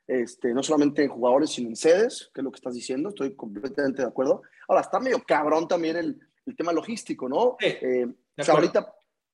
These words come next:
Speaker 1: so-, ahorita de repente dile a Abraham o a Carlos o cualquier jugador, ¿no? Oye, estás en Las Vegas, sí. Pues llega a tu casa,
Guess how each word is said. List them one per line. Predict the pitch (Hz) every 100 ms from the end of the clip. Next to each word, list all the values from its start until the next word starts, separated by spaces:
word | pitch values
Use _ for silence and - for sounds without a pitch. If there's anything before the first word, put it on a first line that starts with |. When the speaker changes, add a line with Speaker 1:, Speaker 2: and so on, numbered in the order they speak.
| _
Speaker 1:
so-, | _ - 143
ahorita | 135 156 180 214
de |
repente | 170 - 165 180
dile | 165 160
a | 151 143
Abraham | 131 127 147 147 143
o |
a | 127
Carlos | 147 147
o | 127
cualquier | 117 151
jugador, | 151 143 135 117
¿no? | 143
Oye, | 190 180
estás | 208 226
en |
Las | 190 143
Vegas, | 160 139 120
sí. | 151 143 _ _ _ _ _ _ _ -
Pues | 143
llega | 254
a | 311
tu | - -
casa, | 165 165 165 269 -